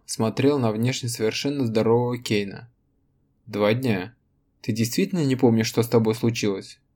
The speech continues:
«Нет, совсем ничего». «А что последнее ты запомнил?» спросила Рипли. «Не знаю». «Ты вместе с Далласом и со мной отправились на незнакомую планету, уловив сигнал тревоги. Ты помнишь, что там произошло?»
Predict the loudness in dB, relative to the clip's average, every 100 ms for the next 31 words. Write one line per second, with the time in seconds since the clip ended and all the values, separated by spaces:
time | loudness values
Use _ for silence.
0 | _ _ -6 -2 0 -2 -6 -10 -4 -2
1 | -2 -4 0 2 2 -2 -10 _ _ _
2 | _ _ -8 -4 2 2 2 4 4 4
3 | 0 0 -2 0 -2 -2 -10 -8 -4 -2
4 | 0 0 0 -2 -6 -14 -14 _ _ _
5 | -10 -8 -6 -4 -4 -8 -14 _ _ _
6 | _ _ _ _ _ _ _ 0 2 4
7 | 2 0 0 -2 2 4 4 2 -6 -10
8 | -8 -4 -2 -2 -2 -2 -6 _ -14 -8
9 | 0 2 4 2 -2 -6 -12 -10 -6 -6
10 | -6 -4 -4 -4 -2 -2 0 -2 -2 -8
11 | -12 -16 _ -4 2 4 4 2 0 0
12 | -2 -2 -2 0 0 -2 -10 -16 _ -10
13 | 2 2 2 -2 -2 0 0 2 0 0
14 | -2 -2 -4